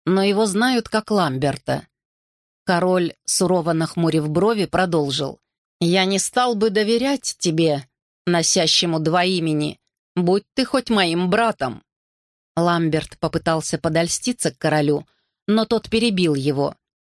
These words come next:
«Я пришел сюда не для того, чтобы слушать похвалы себе», и спросил Ламберта,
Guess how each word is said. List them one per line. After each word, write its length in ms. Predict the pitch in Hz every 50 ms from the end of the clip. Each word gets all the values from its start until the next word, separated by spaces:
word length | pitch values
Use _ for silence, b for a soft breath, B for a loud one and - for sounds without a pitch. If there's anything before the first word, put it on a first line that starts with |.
| _ _ _ _ _ _ _ -
«Я 220 | 165 165 190 208 214
пришел 420 | - 247 233 - - 277 262 226
сюда 280 | - - 240 208 233 233
не 140 | 226 233
для 180 | 214 202 226 226
того, 260 | - 254 269 294 311 277
чтобы 320 | - - 165 165 170 165
слушать 500 | - - 185 180 170 - 180 160 - -
похвалы 500 | - 185 - - 180 180 180 175 170 156
себе», 440 | - - - 151 147 151 143 - - _ _ _ _ _ _ _ _ _ _ _ _ _
и 60 | 180
спросил 520 | 170 - - 175 175 160 - - 170 160 156
Ламберта, 680 | 170 185 208 226 233 180 165 151 - - 151 147 -